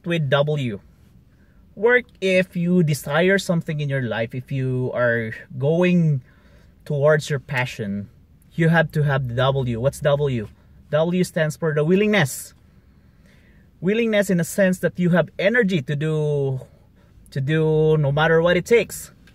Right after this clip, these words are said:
If you wanted to be a speaker or if you wanted someone, then you, you work on it or you research on it.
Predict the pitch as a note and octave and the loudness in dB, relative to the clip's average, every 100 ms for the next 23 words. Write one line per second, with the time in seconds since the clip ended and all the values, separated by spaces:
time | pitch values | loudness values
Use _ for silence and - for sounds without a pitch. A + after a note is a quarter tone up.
0 | - - - - - - - C3 - C#3+ | -20 -20 -20 -20 -20 -20 -10 -8 -4 -2
1 | D3 D3+ - D#3 D3 C#3+ C#3 C3+ C3 - | 0 -2 -2 -4 -2 0 0 -2 -6 -14
2 | - - - - _ - D3+ C#3 A#2+ B2 | -20 -20 -20 -20 _ -6 -2 0 -2 -4
3 | - G3+ B3 A#3+ A#3+ F3 D3 C3 D3 C#3+ | -8 0 4 4 4 2 -2 -2 -2 -2
4 | C#3+ B2+ G3+ G#3 G#3 G#3 F#3+ - D3+ D#3+ | -2 -2 0 2 4 2 -2 -2 0 2
5 | D#3 D#3 D#3 - _ _ _ _ - - | 2 0 -2 -6 _ _ _ _ -20 -20
6 | _ _ B2 C#3+ C#3+ G3+ - A3 F#3+ - | _ _ -6 -4 0 0 2 0 0 -2
7 | - C#3 C#3 C#3 C#3+ C#3 C3+ C3+ E3 G3+ | -2 0 0 0 0 2 0 0 -2 0
8 | A3 F#3 - D#3 C3 | 0 0 0 -2 -4